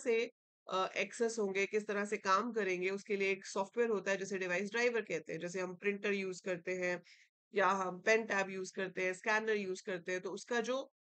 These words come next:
आपका, क्या कहते हैं, software है, जो उसकी working के लिए operating system को guide करता है, वो है आपका device driver। So device driver is installed for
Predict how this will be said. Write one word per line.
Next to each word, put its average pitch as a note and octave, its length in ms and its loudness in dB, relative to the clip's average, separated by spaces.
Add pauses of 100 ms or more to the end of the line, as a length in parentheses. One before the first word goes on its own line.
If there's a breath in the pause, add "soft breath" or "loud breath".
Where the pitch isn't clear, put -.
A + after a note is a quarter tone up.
(240)
आपका, G3 600 4 (500)
क्या E3+ 140 -2
कहते E3 320 -4
हैं, D3+ 220 -6 (800)
software A#3+ 580 4
है, G#3+ 80 4
जो G#3 120 4
उसकी G#3+ 360 -2 (360 soft breath)
working G#3 460 2
के B3+ 120 4
लिए G#3+ 280 6 (100)
operating F#3+ 380 -2
system G#3+ 300 -4
को G3+ 100 -6
guide G3+ 320 2
करता F3+ 280 -2
है, F#3 160 0
वो G3 200 0
है G3 160 0
आपका G3 340 -6
device G3 560 -2 (160)
driver। D3 440 -4 (320 soft breath)
So G3 120 -6
device G3 360 4
driver F#3 400 2
is A3+ 100 -2
installed F3 560 -2
for G#3+ 120 -2